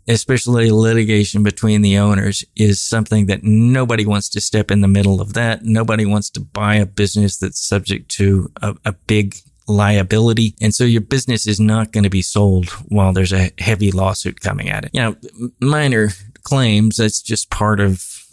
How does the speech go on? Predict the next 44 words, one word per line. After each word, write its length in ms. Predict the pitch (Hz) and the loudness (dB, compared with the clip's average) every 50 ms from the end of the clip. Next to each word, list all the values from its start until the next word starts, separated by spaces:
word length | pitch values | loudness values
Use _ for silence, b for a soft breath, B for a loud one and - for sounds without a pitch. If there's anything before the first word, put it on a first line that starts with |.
| - - | -20 -10
you 140 | - 107 101 | -2 0 0
know, 260 | 92 90 90 - - - | 2 2 0 0 -2 -4
um, 260 | - 104 107 107 101 - - | -4 -4 -2 -2 -4 -4 -2
the 200 | - 110 107 104 - | -2 0 0 0 0
unfortunate 840 | - 107 107 107 101 - - - 131 123 - - 110 107 104 - _ | 0 2 2 2 0 -2 -4 -4 -2 -2 -2 -4 -2 -2 -4 -4 _
reality 640 | - - 104 101 107 107 113 107 98 98 101 98 98 | -2 0 2 2 2 2 2 0 0 0 2 2 2
in 100 | 98 98 | 2 4
America 540 | 98 98 104 113 113 110 104 - - 95 - | 2 2 2 2 2 0 -2 -2 -6 -8 -6
today. 400 | - 95 - - - - - - - | -6 -6 -6 -4 -6 -6 -6 -8 -6
But 240 | - 117 101 - - - 117 | -4 -4 -4 -4 -6 -6 -2
I'm 160 | 127 127 123 | 0 0 0
not 180 | 117 95 - | 0 -2 -4
talking 400 | - - 123 113 104 - 98 98 | -4 -4 -4 -4 -2 0 0 0
about 300 | 95 95 92 95 92 - | 0 0 -2 -4 -6 -8
just 400 | - 107 107 104 - - - - | -6 -6 -6 -4 -6 -8 -10 -6
minor, 640 | - 104 101 98 101 101 104 104 101 98 98 95 95 92 B B B B B - 98 | 0 2 4 4 4 4 4 2 2 2 2 2 0 -2 B B B B B -4 -2
uh, 280 | 101 95 95 - - - - | 0 0 0 0 -2 -6 -8
claims 540 | - - 110 107 104 104 98 98 95 92 - | -4 -2 0 2 2 4 4 2 2 2 0
against 360 | 98 95 98 95 95 - - | -2 -2 -2 -4 -4 -4 -6
a 40 | 98 | -2
business. 400 | - 95 92 - - 98 - - | 0 0 -2 0 -2 -4 -4 -4
I'm 80 | 95 | -4
talking 320 | - 110 101 92 107 98 98 | -2 -2 -2 0 0 0 0
about 260 | 95 101 98 - 104 | 0 -2 -4 -2 0
real 320 | 104 107 107 107 101 101 | 0 2 4 4 4 4
litigation 640 | 101 101 95 95 92 - 101 98 98 - - 95 95 | 4 2 2 0 -2 0 0 0 0 0 -2 -2 -2
that's 160 | 92 92 95 | -2 -4 -6
expensive 760 | - - - - - - - 117 120 113 - - 113 104 - - | -8 -10 -8 -8 -8 -4 -2 -2 -2 0 0 0 -2 -2 -2 -4
to 100 | - 98 | -8 -8
defend, 680 | - - - - - 123 131 131 127 120 113 104 - - | -6 -8 -10 -8 -4 -2 -2 0 0 0 -2 -2 -4 -2
where 180 | - 107 107 101 | 0 0 2 2
there's 220 | 104 104 95 - | 2 0 0 -2
the 100 | - 98 | -4 -4
potential 540 | - - - - - - 104 104 - 104 104 | -4 -6 -8 -6 -4 -4 -2 -2 0 -2 -2
for 160 | - 104 101 | -2 -2 -4
big 200 | - 104 104 101 | -2 -2 -2 0
liability. 680 | 104 101 101 101 95 - 107 101 101 104 98 101 87 | 0 0 0 0 0 0 0 2 2 2 0 -2 -6
It's 180 | - - - 104 | -6 -6 -2 0
a, 100 | 101 95 - | 0 0 0
that's 220 | 98 107 101 - | -2 -4 -2 -2
a 60 | 104 101 | -6 -6
deal 300 | 95 - 107 104 98 98 | -4 -2 -2 -2 -2 -2
killer. 380 | - - - 92 82 - - - | -4 -6 -6 -4 -4 -6 -6 -6
Problems 800 | - - 151 147 143 - 120 113 110 107 107 - - - - | -4 -2 -2 -2 -2 0 0 0 0 0 -2 -4 -8 -10 -14